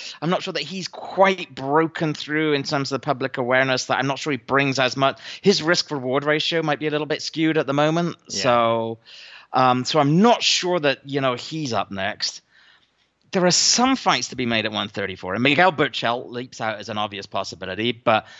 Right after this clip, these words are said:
Speaker 1: I'm not sure if there's enough money in that to get the two, the promoters and, and broadcasters together.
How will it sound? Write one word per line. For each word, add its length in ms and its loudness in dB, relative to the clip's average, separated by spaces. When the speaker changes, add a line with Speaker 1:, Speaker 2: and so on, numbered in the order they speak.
Speaker 1:
I'm 200 2
not 200 4
sure 540 -2
if 100 -4
there's 240 -2
enough 260 -2
money 300 -2
in 200 -4
that 500 0
to 120 -12
get 300 -10
the 80 -12
two, 300 -14
the 100 -8
promoters 580 -6
and, 280 -6
and 160 -6
broadcasters 640 -4
together. 540 0